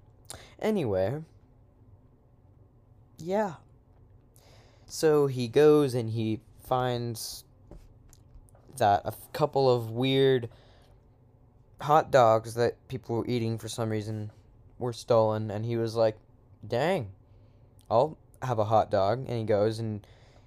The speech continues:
they're like, "Oh no, they were all stolen by the bandits of the frying pan." And he's like, "Oh darn,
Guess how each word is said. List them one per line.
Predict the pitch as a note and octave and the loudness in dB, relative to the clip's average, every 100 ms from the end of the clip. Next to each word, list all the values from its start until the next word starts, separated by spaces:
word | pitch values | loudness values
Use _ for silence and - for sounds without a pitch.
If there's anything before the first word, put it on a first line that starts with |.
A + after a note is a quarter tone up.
| - | -8
they're | B2 A#2+ | 0 4
like, | A#2 A2+ | 4 4
"Oh | - C#3 | 4 4
no, | C#3 C#3+ C#3 | 4 4 4
they | C#3 | 4
were | C3 | 4
all | - C3+ C#3 | 6 4 4
stolen | - - D3+ D3+ C#3+ C3+ B2 | -2 0 2 4 2 -2 2
by | B2+ B2 A#2+ A#2 - _ - - _ - | 4 6 4 -2 -10 _ -20 -20 _ -14
the | B2+ C3 B2 A#2 - _ _ _ _ - _ _ _ - - | 0 2 2 0 -6 _ _ _ _ -20 _ _ _ -20 -18
bandits | C3 - C3+ D3+ D3+ C3 - - - - - _ _ | -8 0 2 2 0 0 -2 -8 -10 -12 -18 _ _
of | - A#2 G#2+ G#2+ - _ - - - - _ _ - _ - - - - _ _ | -2 -2 -2 -10 -20 _ -20 -20 -20 -20 _ _ -20 _ -20 -20 -20 -20 _ _
the | - | -10
frying | B2 - B2 D3+ D#3+ | -10 -4 2 2 2
pan." | C#3 C3 A#2 G#2+ A2 - | 0 0 0 -2 -6 -8
And | A2+ | -8
he's | A2+ A2+ | -2 2
like, | G#2 - | 2 2
"Oh | C#3 | -2
darn, | B2+ - G2+ A#2 G#2 G2+ | -2 -2 0 0 -2 -8